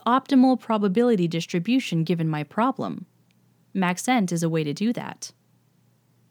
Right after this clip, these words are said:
Max Ent is based on principles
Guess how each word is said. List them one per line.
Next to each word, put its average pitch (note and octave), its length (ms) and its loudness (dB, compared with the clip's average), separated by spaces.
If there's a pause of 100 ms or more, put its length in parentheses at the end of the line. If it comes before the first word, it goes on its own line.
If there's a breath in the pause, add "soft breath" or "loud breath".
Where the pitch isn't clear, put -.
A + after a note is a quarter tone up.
(1900)
Max G#3+ 400 4
Ent F#3+ 380 4
is G3 220 4
based G#3+ 260 4
on G3+ 140 2
principles F3+ 680 0